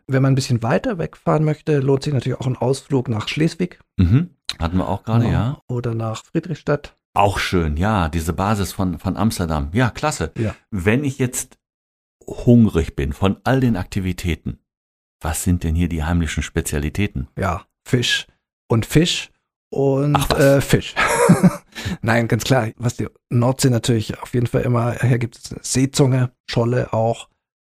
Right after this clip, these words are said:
Speaker 1: und ja, auch für die Nicht-Fischesser ist gesorgt, ja, regional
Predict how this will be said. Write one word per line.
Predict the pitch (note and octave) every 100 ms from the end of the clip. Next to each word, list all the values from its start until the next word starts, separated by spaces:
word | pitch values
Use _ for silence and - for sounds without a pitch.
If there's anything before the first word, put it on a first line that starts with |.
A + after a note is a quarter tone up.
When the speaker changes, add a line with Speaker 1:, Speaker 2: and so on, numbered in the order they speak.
| _
Speaker 1:
und | - A2+ A2+ A2 - - _ _ _ -
ja, | C3+ -
auch | - -
für | D3
die | C#3 C3+ C3 -
Nicht-Fischesser | F#3 - - F#3 - D3+ D#3+
ist | D3+
gesorgt, | - C#3 C3 B2 B2 - -
ja, | A#2 A#2+ C3 - _ _ _ _ _ _ -
regional | B2 C3+ C3 B2 A#2+ B2